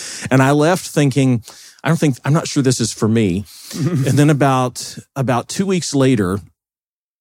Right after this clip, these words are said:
Speaker 1: um, uh, my dad was pastoring three small churches in the coal fields of West Virginia, about
Speaker 2: Mm-hmm.
Speaker 1: an hour away from where we live. So instead of going to worship with him, we worshiped with my grandparents in my home church. And I had become, by that point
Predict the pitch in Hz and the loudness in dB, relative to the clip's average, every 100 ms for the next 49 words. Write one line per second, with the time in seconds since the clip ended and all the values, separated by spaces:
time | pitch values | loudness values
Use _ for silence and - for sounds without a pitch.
0 | _ - - - - _ 135 131 113 104 | _ -20 -20 -20 -20 _ 0 2 2 -2
1 | 120 - _ _ _ _ _ - 120 107 | -6 -12 _ _ _ _ _ -2 0 0
2 | 107 131 127 156 170 143 - 143 131 135 | -2 0 2 0 2 -2 0 -2 -2 -2
3 | 123 - 139 127 139 120 - 120 123 110 | -2 -2 -4 -2 -2 -4 -2 -2 -2 -2
4 | 107 - - 123 110 107 98 90 92 95 | -4 -4 -2 0 0 -2 -4 -4 -6 -6
5 | 90 95 85 87 - - - - 104 107 | -6 -8 -8 -10 -10 -14 -14 -8 -4 -2
6 | 107 110 117 127 120 113 107 117 107 101 | -2 -2 -2 2 2 2 0 0 0 0
7 | 104 101 - 110 - 151 139 135 120 120 | 2 0 0 -2 0 0 2 4 4 2
8 | 117 110 117 123 117 110 104 113 - 104 | 0 -2 -2 0 2 2 2 0 -2 -2
9 | 110 110 104 101 107 104 101 92 87 98 | 0 0 -2 0 0 0 -2 -2 -2 -2
10 | 95 90 95 87 113 82 - 87 85 - | -2 -2 -2 0 0 0 -2 -6 -8 -12
11 | - - - - 151 160 139 143 143 131 | -12 -12 -12 0 0 2 0 2 2 2
12 | 135 - 139 | 0 -2 -4